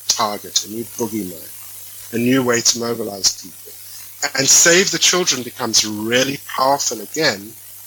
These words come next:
when it's now about saving your children from these trans women who are going to molest them in women's toilets, or from this movement, this gender movement that is going to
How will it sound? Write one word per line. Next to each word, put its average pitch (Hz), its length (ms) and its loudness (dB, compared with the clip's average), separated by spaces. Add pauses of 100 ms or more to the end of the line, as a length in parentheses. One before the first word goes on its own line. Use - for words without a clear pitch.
(340)
when 131 200 2
it's 131 220 2
now 139 300 4
about 123 320 2
saving 139 640 4
your 113 200 -2
children 127 720 2
from - 800 -4
these 120 280 4
trans 160 500 6
women 117 280 -2
who 113 180 -2
are 113 120 4
going 110 280 2
to 110 180 0
molest 110 500 2
them 110 200 -2
in 104 140 -6
women's 110 380 0
toilets, - 880 0 (420)
or 139 120 4
from 139 300 4
this 135 300 4
movement, 143 460 4
this 123 200 4
gender 165 480 4
movement 110 420 -4
that 113 140 0
is 117 180 2
going 123 280 4
to 110 320 0